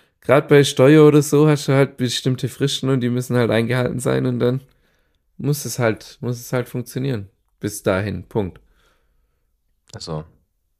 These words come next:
Speaker 2: Und wenn nicht, das muss, dann muss es in Gang bringen, ja.
Speaker 1: Mhm.
Speaker 2: <laughs>
Speaker 1: Aber ist so. Ich,
Speaker 2: Ja.
Speaker 1: ich denk mir manchmal, ich denk mir manchmal, es gibt bestimmt Leute, die sind so auf Stand. Also weißt du, wie du sagst, so,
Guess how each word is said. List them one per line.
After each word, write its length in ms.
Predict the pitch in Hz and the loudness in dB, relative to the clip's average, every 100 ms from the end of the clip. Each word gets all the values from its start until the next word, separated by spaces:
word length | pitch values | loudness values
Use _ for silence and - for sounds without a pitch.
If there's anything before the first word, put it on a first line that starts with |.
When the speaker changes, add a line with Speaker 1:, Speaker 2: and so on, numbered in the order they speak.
| _ _ _ _ | _ _ _ _
Speaker 2:
Und 140 | 98 90 | -12 -4
wenn 140 | 92 | -2
nicht, 180 | 98 98 | -2 -2
das 80 | 95 | -2
muss, 280 | 98 101 98 | -2 -4 -6
dann 120 | 95 95 | -4 -4
muss 200 | 95 - | -4 -6
es 80 | 104 | -6
in 120 | 95 | 0
Gang 240 | 95 95 | 0 0
bringen, 220 | 87 85 85 | -2 -2 -2
ja. 140 | - _ _ _ _ _ _ _ | -4 _ _ _ _ _ _ _
Speaker 1:
Mhm. 280 | - 101 95 - _ _ _ _ _ _ _ _ _ _ _ _ _ _ _ _ _ _ _ _ _ _ _ _ | -8 -8 -8 -12 _ _ _ _ _ _ _ _ _ _ _ _ _ _ _ _ _ _ _ _ _ _ _ _
Speaker 2:
<laughs> 260 | - - - - _ _ - | -16 -12 -12 -14 _ _ -8
Speaker 1:
Aber 220 | 104 110 | -4 0
ist 160 | 120 - | -2 -2
so. 200 | 101 87 | -4 -4
Ich, 140 | - | -2
Speaker 2:
Ja. 220 | 87 90 | 2 4
Speaker 1:
ich 80 | 95 | 4
denk 100 | 135 | 2
mir 120 | 135 | 0
manchmal, 440 | 135 147 147 147 139 - _ | 0 2 4 2 0 -10 _
ich 140 | - 135 | -6 0
denk 180 | 156 | 2
mir 120 | 147 143 | 4 4
manchmal, 580 | 151 151 160 160 151 - | 4 4 4 4 2 -2
es 140 | 135 | -4
gibt 200 | - 147 | -4 -4
bestimmt 420 | 147 139 143 147 127 | -4 -2 0 0 2
Leute, 480 | 120 139 147 147 151 _ _ - | 2 2 0 -2 -4 _ _ -6
die 80 | 127 | -2
sind 200 | 143 143 | -2 0
so 180 | 147 | 2
auf 160 | 135 131 | 2 0
Stand. 380 | - 143 135 113 | -2 0 0 0
Also 220 | 120 123 | 0 2
weißt 220 | 135 147 | 2 2
du, 40 | 139 | -2
wie 40 | |
du 80 | 131 | -4
sagst, 340 | 123 147 147 - | -2 -2 -2 2
so, 220 | 131 | 2